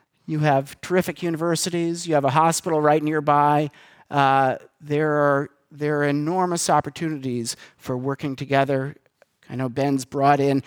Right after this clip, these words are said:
at least U N S W and his colleague Justin Gooding, uh, to work together on these, but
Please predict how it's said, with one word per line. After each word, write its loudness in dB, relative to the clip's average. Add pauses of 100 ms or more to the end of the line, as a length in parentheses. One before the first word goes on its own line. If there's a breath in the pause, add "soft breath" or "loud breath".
(180 loud breath)
at -6
least 2
U 2
N 4
S 2
W 0
and 2
his 0
colleague 2
Justin -4
Gooding, -2 (380 loud breath)
uh, 2
to -6
work -2
together 0
on 2
these, -2
but -4